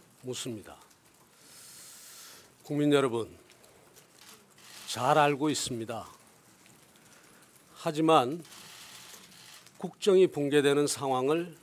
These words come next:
보고 그대로 있기가 힘들었습니다. 냉장고 안의 음식은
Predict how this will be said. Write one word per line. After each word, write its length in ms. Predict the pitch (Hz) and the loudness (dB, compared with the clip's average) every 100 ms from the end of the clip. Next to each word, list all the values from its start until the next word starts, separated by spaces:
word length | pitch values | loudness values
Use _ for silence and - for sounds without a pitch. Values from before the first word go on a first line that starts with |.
| _ _ - | _ _ -6
보고 260 | 143 143 | -2 -2
그대로 300 | 139 127 151 | -2 -4 -2
있기가 360 | 131 113 120 139 | -2 -6 -8 -8
힘들었습니다. 760 | - 190 180 143 - 101 85 - - - - - - - - - - - - - - - - - - - _ - - _ _ 113 | -8 -6 -2 -2 -4 -10 -16 -18 -20 -20 -20 -20 -20 -20 -20 -20 -20 -20 -20 -20 -20 -20 -20 -20 -20 -20 _ -20 -20 _ _ -4
냉장고 580 | 139 165 170 175 170 | 0 2 4 4 6
안의 240 | 156 151 160 | 6 6 4
음식은 680 | 135 139 - 131 123 120 87 | 2 0 -4 -4 -4 -6 -8